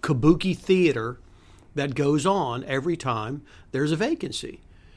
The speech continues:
And of course, now it's this Ketanji Jackson Brown lady, black woman. I mean, <laughs> uh, is there any doubt the woman's gonna get confirmed? How can you, as a Democrat, vote against her? And tons of Republicans will vote for her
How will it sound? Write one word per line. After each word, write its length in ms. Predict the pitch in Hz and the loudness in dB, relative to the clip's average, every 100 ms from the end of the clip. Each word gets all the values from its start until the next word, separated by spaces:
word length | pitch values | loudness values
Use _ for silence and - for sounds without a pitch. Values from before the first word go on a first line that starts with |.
| - - | -20 -6
And 120 | 143 | -2
of 80 | - | 0
course, 340 | 196 196 170 | 2 2 2
now 460 | 147 143 151 151 147 | 0 0 0 0 -2
it's 180 | 135 - | -4 -4
this 380 | 147 139 - - - - | -6 -4 -6 -10 -16 -14
Ketanji 760 | - 117 - 120 139 139 131 131 | -10 -8 -6 -6 -4 -4 -4 -6
Jackson 600 | 120 123 143 - 139 120 | -4 -2 -2 -4 -6 -6
Brown 640 | 113 113 131 131 135 131 | -6 -6 -4 -4 -6 -6
lady, 500 | 139 131 131 135 131 - | -6 -6 -4 -4 -6 -12
black 420 | - - 131 139 - - - - | -12 -4 -2 -2 -6 -20 -16 -4
woman. 500 | 120 127 127 127 120 | 0 0 0 -2 -4
I 80 | |
mean, 480 | 110 113 110 110 107 - - | -6 -4 -6 -6 -10 -18 -16
<laughs> 40 | - - - - - - - - - - - - - | -16 -16 -20 -20 -20 -20 -20 -18 -20 -20 -20 -16 -10
uh, 1300 | 185 151 143 139 139 131 131 131 131 127 135 165 170 302 302 339 370 - - 294 - - - - - - | -4 -2 0 0 0 0 -2 -4 -6 -8 -10 -12 -10 -8 -6 -6 -8 -18 -20 -8 -8 -8 -18 -20 -12 -4
is 160 | 233 | 0
there 100 | 330 | 0
any 260 | 247 339 339 | 2 4 4
doubt 340 | 202 214 285 | 4 0 -2
the 80 | 277 | -2
woman's 280 | 208 220 202 | 0 0 -2
gonna 200 | 196 196 | 0 0
get 180 | 196 185 | 0 -2
confirmed? 600 | 160 - 151 190 240 240 | -4 -4 -4 -4 -8 -8
How 180 | - 415 | -6 -4
can 220 | - 339 | 0 4
you, 480 | 285 277 277 233 - | 6 4 4 -2 -4
as 220 | 185 170 | -4 -2
a 60 | 165 | -4
Democrat, 580 | 127 190 175 131 127 113 | -2 -2 -2 -2 -2 -2
vote 200 | 120 110 | -4 -4
against 440 | 107 107 101 - | -6 -8 -10 -12
her? 160 | 90 - | -14 -8
And 220 | 127 120 | -8 -8
tons 300 | - 233 320 | -4 -2 0
of 60 | 233 | -2
Republicans 640 | 139 143 135 123 110 101 | -2 -2 -2 -4 -10 -8
will 120 | 113 | -8
vote 260 | 104 110 113 | -4 -6 -6
for 200 | 101 85 | -8 -10
her 220 | 85 85 | -10 -16